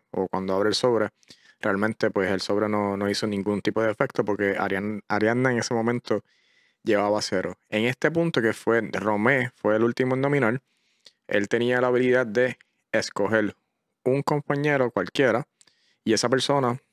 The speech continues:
iba a ser automáticamente nominada, eh, para esta semana. ¿Qué pasa? Que en este punto de la competencia o en este punto de nominación, Patricia estaba abajo de la tabla y solamente tenían,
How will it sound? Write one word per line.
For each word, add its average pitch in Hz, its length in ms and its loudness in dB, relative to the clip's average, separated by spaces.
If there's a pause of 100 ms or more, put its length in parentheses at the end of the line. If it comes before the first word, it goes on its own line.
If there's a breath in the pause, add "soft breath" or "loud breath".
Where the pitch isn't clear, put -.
iba 110 140 2
a 107 60 0
ser 120 120 0
automáticamente 110 920 -2
nominada, 101 800 0 (580)
eh, 98 440 0 (100)
para 101 300 0
esta 98 320 -2
semana. 90 480 -2 (200)
¿Qué 104 140 2
pasa? 101 320 -2
Que 101 220 -2
en 104 200 -4
este 113 240 0
punto 147 460 -2
de 135 160 2
la 131 140 0
competencia 123 720 0
o 101 160 0
en 95 40 0
este 95 180 -2
punto 117 300 -2
de 117 60 2
nominación, 117 540 0 (540 soft breath)
Patricia 107 600 0 (140)
estaba 107 460 0
abajo 120 640 0 (200)
de 107 400 2
la 107 100 0
tabla 120 400 2 (160)
y 95 160 -4
solamente 98 460 0
tenían, 107 480 0